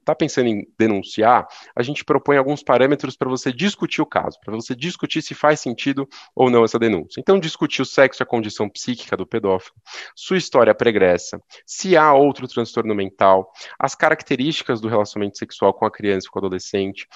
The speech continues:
a avaliação da periculosidade do paciente, seu real interesse na cura,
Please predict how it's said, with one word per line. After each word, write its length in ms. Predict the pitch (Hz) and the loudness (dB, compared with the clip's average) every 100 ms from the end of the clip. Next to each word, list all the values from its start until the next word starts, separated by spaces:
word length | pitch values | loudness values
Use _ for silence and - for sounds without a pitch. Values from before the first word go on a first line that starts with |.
| - - | -20 -2
a 80 | 147 | 2
avaliação 420 | 147 147 135 147 | 4 2 2 0
da 80 | 139 | 2
periculosidade 880 | 135 127 - 120 110 104 104 101 | 0 -2 -2 -4 0 4 4 4
do 80 | 98 | -4
paciente, 640 | - 98 - 95 92 - | -4 -6 -4 -6 -6 -12
seu 140 | - 156 | 0 2
real 220 | 147 135 | 4 2
interesse 440 | 139 135 127 131 127 | 2 0 2 2 0
na 120 | 120 | -2
cura, 520 | - 135 135 131 123 | -2 -4 0 2 0